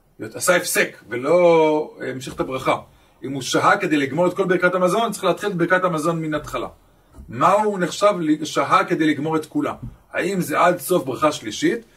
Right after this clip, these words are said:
או עד סוף הברכה הרביעית? תלוי במחלוקת הזאת, האם הטוב המיטיב היא חלק בברכת המזון או לא. והנפקא מינה האחרונה, שקשורה לדבר, דבר שקורה מאוד, לאדם ששוכחים בשבת רצה וחליצנו,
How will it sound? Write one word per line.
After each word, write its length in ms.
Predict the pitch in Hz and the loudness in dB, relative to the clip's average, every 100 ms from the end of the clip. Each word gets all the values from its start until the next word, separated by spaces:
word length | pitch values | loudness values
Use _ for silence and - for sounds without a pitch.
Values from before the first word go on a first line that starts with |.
| _ _ - | _ _ 0
או 160 | 139 | 4
עד 200 | 180 202 | 4 2
סוף 180 | 208 202 | 0 0
הברכה 380 | 175 151 180 175 | 0 0 6 6
הרביעית? 580 | 180 180 202 214 - - | 6 4 2 -2 -2 -6
תלוי 220 | 135 202 | -4 -2
במחלוקת 440 | 170 151 170 175 175 | -2 0 0 0 0
הזאת, 260 | 165 208 175 | -2 -2 -2
האם 140 | 160 | -4
הטוב 180 | 160 170 | -4 -2
המיטיב 340 | 160 156 185 | -2 -4 -2
היא 100 | 147 | -4
חלק 180 | 151 147 | -4 -6
בברכת 300 | 135 131 135 | -6 -8 -8
המזון 300 | 120 117 110 | -8 -10 -8
או 60 | 151 | -6
לא. 180 | 202 - _ _ _ _ _ | -6 -6 _ _ _ _ _
והנפקא 460 | 117 123 131 131 151 | -4 -2 -4 -2 -2
מינה 260 | 185 214 | 0 2
האחרונה, 360 | 185 165 175 208 | 2 2 2 2
שקשורה 500 | - - - 135 165 | 0 -8 -6 0 0
לדבר, 580 | 143 131 139 151 160 - | 0 -6 -2 -2 -2 -6
דבר 200 | 123 147 | -4 -2
שקורה 420 | 156 160 151 151 | -2 -4 -2 0
מאוד, 420 | 170 160 196 175 - - _ _ _ | 0 2 0 0 -6 -20 _ _ _
לאדם 220 | - 117 135 | -8 -6 -4
ששוכחים 460 | 160 160 - 165 | -6 -6 -4 -4
בשבת 380 | 160 180 165 165 | -2 -2 0 0
רצה 200 | 180 - | 0 0
וחליצנו, 600 | 156 139 120 110 175 202 | 0 0 -2 -2 -2 -2